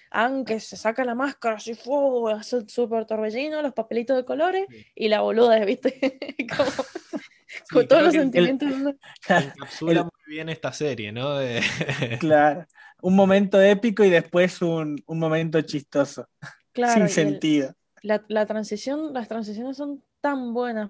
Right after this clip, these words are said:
Speaker 1: pero tan buenas, porque n-, no sentís que queda mal, no sentís que es ridículo, o sea, la escena en sí es ridícula, pero no, no sentís
Speaker 3: Pero no,
Speaker 1: como,
Speaker 3: no
Speaker 1: "Ay,
Speaker 3: está
Speaker 1: qué
Speaker 3: forzado.
Speaker 1: desubicado". Claro, no está
Speaker 3: Claro, no, no está
Speaker 1: forzado.
Speaker 3: forzado.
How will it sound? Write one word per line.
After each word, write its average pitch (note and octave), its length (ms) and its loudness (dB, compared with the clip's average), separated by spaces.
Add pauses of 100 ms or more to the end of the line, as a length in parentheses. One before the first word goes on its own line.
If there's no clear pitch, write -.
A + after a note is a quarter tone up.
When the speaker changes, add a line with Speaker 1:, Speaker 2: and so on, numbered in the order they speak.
Speaker 1:
pero G#3 180 -10
tan A#3+ 320 -6
buenas, G#3+ 380 -6 (580)
porque G#3+ 260 0
n-, G#3 140 -6 (480)
no C4 140 0
sentís F#4 360 0
que A3+ 160 -2
queda A3 240 0
mal, B3 280 0
no A#3 120 -2
sentís B3+ 280 -2
que C#4+ 100 0
es C4 80 0
ridículo, A#3+ 500 2
o G#3+ 40 -6
sea, F#3+ 280 -2 (320)
la G3+ 100 0
escena C#4 220 0
en D4 60 -2
sí C#4 100 -2
es D#4 100 0
ridícula, C#4 500 2
pero G3+ 220 -2
no, A#3 440 -4 (440)
no A3+ 160 0
sentís C#4 280 -2
Speaker 3:
Pero E3 120 2
no, - 20 2
Speaker 1:
como, G3+ 120 4
Speaker 3:
no G#3 100 2
Speaker 1:
"Ay, - 0 -
Speaker 3:
está G#3+ 120 2
Speaker 1:
qué G#3+ 80 4
Speaker 3:
forzado. G3+ 40 0
Speaker 1:
desubicado". G#3 1040 2
Claro, B3 240 0
no B3 80 -4
está A#3 120 -8
Speaker 3:
Claro, G3 300 2
no, F3 140 -4
no - 80 -4
está G#3 100 -2
Speaker 1:
forzado. G3+ 100 2
Speaker 3:
forzado. D3+ 800 -2